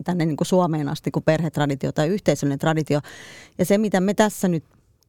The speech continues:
haetaan, on enemmän se niinku yhteisöllinen puoli, koska flamenkossa pienikin liike on tanssia. Ja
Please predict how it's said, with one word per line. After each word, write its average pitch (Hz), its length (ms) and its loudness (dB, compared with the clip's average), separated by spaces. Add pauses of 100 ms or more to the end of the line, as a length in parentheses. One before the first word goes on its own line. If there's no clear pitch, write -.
(320)
haetaan, 185 440 4
on 175 120 0
enemmän 180 300 0
se 165 100 -2
niinku 165 220 0
yhteisöllinen 143 680 0
puoli, - 300 -4
koska 165 280 -4
flamenkossa 185 480 0
pienikin 170 560 2
liike 151 320 0
on 151 120 -4
tanssia. 143 520 -4 (160)
Ja - 60 -4